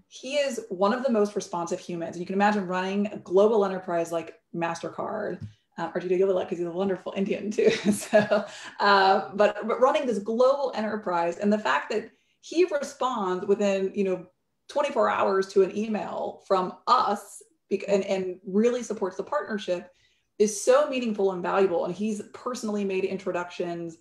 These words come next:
And I think when you realize, I'm like, when someone like that has the time to do it, everybody has the time if they're, if they're interested and if they believe in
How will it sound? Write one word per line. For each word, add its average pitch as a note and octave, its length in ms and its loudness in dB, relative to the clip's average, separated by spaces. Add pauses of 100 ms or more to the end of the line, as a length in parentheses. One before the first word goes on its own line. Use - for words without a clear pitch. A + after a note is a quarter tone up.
(460)
And G3+ 100 4
I A3+ 80 4
think F#4 180 -2
when A4 120 0
you A#3 100 0
realize, G3+ 240 4
I'm F#3 60 0
like, F#3 120 -4
when G#3 100 0
someone A4 240 -2
like G3+ 180 2
that F3 200 -2
has F3+ 180 -2
the F3+ 100 0
time F3 480 -6
to F3+ 120 -2
do E3+ 200 -4
it, F#3 120 -6
everybody D4+ 360 -2
has E3 420 -6
the E3+ 120 -6
time F3+ 360 -12
if E3+ 120 -12
they're, - 380 -8
if - 220 -10
they're F3 340 -2
interested G#3+ 520 -2
and E3 100 -8
if E3 100 -12
they E3+ 120 -4
believe F3 580 -6
in E3 380 -8